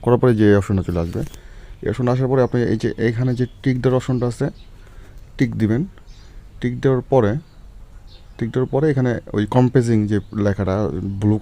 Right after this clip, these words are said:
লেখাটা আছে, এটার মধ্যে ক্লিক করলেই আপনার কাজ হয়ে যাবে। দেখবেন যে, আহ, দুই চার মিনিটের মধ্যে আপনার স্টোরেজ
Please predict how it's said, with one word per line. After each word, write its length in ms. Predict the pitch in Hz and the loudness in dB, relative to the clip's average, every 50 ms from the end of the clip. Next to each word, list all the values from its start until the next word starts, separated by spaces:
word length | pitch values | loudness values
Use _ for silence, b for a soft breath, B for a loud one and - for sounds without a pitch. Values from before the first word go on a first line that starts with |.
| 110 | 2
লেখাটা 280 | 104 101 - 98 98 107 | 0 2 0 -2 -2 -2
আছে, 180 | 104 101 - 156 | -2 -2 -2 -2
এটার 300 | 190 156 110 98 101 101 | 0 0 0 2 2 2
মধ্যে 180 | 101 101 104 | 2 2 0
ক্লিক 280 | - - - 113 120 - - | -2 -2 -2 -2 -2 -2 -4
করলেই 300 | - - 123 123 143 180 | -2 0 2 2 2 2
আপনার 260 | 165 117 - - 85 80 - | 2 0 0 -2 -6 -6 -4
কাজ 120 | - 85 82 95 | -6 -6 -4 -4
হয়ে 120 | 98 95 | -4 -4
যাবে। 240 | 92 98 95 139 170 B B B B B B - | -4 -4 -4 -6 -8 B B B B B B 0
দেখবেন 320 | 101 101 92 101 101 98 95 | 0 0 2 2 2 2 2
যে, 120 | 95 95 | 2 2
আহ, 360 | 90 - - 101 101 98 92 | 2 2 2 2 4 4 2
দুই 160 | 92 95 104 | 2 0 -2
চার 160 | 95 - 101 101 | 0 0 0 2
মিনিটের 300 | 104 104 104 95 98 101 | 2 2 0 0 0 0
মধ্যে 280 | 101 104 104 104 120 | -2 -2 -2 -2 -2
আপনার 300 | 110 - - 92 92 98 | -2 -2 0 0 0 -2
স্টোরেজ 300 | 92 - 104 98 98 90 | -2 0 0 2 2 0